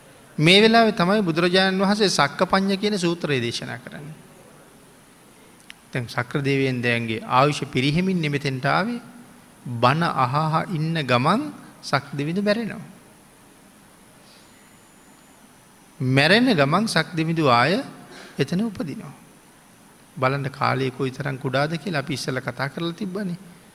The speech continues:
මරණයයි උපතයි අතර කාලයක් නැති තරම් කියලා. සක් දෙවිඳු එතනම මැරුණා, එතනම චුත වුණා, එතනම ඉපදුණා.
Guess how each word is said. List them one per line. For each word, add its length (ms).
මරණයයි 560
උපතයි 360
අතර 220
කාලයක් 460
නැති 220
තරම් 280
කියලා. 340
සක් 220
දෙවිඳු 320
එතනම 460
මැරුණා, 560
එතනම 440
චුත 260
වුණා, 320
එතනම 360
ඉපදුණා. 480